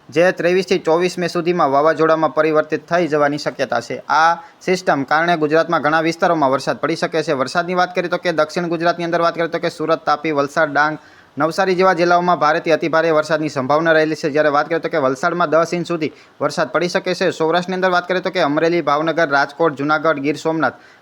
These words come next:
કચ્છના કેટલાક ભાગોમાં પણ મધ્યમથી ભારે વરસાદની આગાહી કરવામાં આવી છે. મધ્યમ ગુજરાતની વાત કરીએ તો કે ઉત્તર ગુજરાત સહિત ભરૂચ,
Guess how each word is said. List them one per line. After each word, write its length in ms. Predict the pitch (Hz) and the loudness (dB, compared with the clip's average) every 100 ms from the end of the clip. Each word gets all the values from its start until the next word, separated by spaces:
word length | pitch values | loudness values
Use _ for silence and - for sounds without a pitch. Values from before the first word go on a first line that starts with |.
| - | -4
કચ્છના 300 | 156 185 180 | -4 -2 -2
કેટલાક 340 | 175 180 170 | 0 0 0
ભાગોમાં 420 | 165 170 180 175 | 0 0 0 0
પણ 100 | 180 | 0
મધ્યમથી 520 | 156 147 165 170 185 | -2 0 0 -2 -4
ભારે 240 | 151 147 160 | 0 0 2
વરસાદની 460 | 151 156 151 165 | 0 0 -2 0
આગાહી 300 | 151 135 143 | 0 0 0
કરવામાં 300 | 143 156 156 | 0 0 2
આવી 140 | 156 156 | 0 0
છે. 220 | 170 165 - - _ 139 | -4 -4 -8 -20 _ -6
મધ્યમ 260 | 147 190 | 0 0
ગુજરાતની 360 | 185 180 185 185 | 0 0 0 2
વાત 160 | 180 180 | 0 0
કરીએ 100 | 180 | -2
તો 120 | 175 | -2
કે 100 | 180 | 0
ઉત્તર 300 | 151 147 165 | 0 -2 -4
ગુજરાત 440 | 170 165 180 180 | -2 0 0 0
સહિત 300 | - 180 156 - _ _ - | -2 0 0 -4 _ _ -4
ભરૂચ, 260 | 156 185 | 0 0